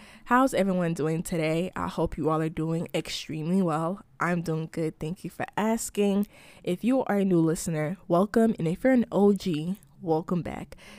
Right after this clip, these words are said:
So for today's episode, I'm essentially going to be talking about how I secured a full-time offer in a whole panoramic. And I'm not gonna lie, I've been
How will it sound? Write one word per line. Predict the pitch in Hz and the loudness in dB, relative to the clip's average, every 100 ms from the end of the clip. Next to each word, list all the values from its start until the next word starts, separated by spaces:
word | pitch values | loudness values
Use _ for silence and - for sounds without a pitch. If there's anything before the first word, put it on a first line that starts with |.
| - | -12
So | - 170 | -4 -2
for | - | -2
today's | 180 190 262 285 | 0 4 4 2
episode, | 170 - 190 175 170 | -4 -6 -4 -2 -2
I'm | - 160 170 | -2 -2 -2
essentially | 170 - 185 - 226 | -4 -2 -2 0 0
going | 220 180 180 | 2 0 -2
to | - | -2
be | 170 | -4
talking | - 156 156 | -4 -4 -4
about | 156 - | -4 -6
how | - 180 175 | -6 -4 -4
I | - 180 | -2 -4
secured | 214 196 202 - 165 160 - | -2 -4 -4 -4 -2 -2 -4
a | 127 131 | -8 -8
full-time | - 160 180 - 196 196 | -6 -6 -4 -2 -4 -2
offer | 156 170 156 156 - - - - | -4 -2 -2 -4 -6 -20 -18 -10
in | 160 | -8
a | 156 | -8
whole | 180 - 170 | -8 0 2
panoramic. | 196 - 202 220 196 - 151 170 - - - - - | 2 0 2 2 2 0 -6 -8 -14 -20 -20 -16 -4
And | 180 180 170 160 160 - | 0 0 0 -2 -6 -6
I'm | 180 170 | -4 -2
not | 202 226 | -2 0
gonna | 226 247 | 2 2
lie, | 214 170 170 180 - _ - | 2 0 -2 -6 -10 _ -8
I've | 185 175 170 | -6 -4 -2
been | 175 220 247 254 247 | 2 6 6 6 4